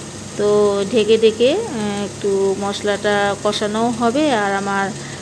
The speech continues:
আলুগুলো সেদ্ধ হয়ে যাবে। আর এদিকে দেখো টমেটো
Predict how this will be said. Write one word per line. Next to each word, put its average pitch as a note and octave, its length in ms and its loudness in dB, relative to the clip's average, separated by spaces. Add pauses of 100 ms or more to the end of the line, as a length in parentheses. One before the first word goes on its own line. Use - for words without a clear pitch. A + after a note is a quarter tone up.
(140)
আলুগুলো A3+ 440 6
সেদ্ধ A3 340 2 (100)
হয়ে F#3 180 -2
যাবে। E3 260 -4 (420)
আর F#3+ 140 0
এদিকে A3+ 340 6
দেখো A#3+ 380 2
টমেটো A3+ 420 2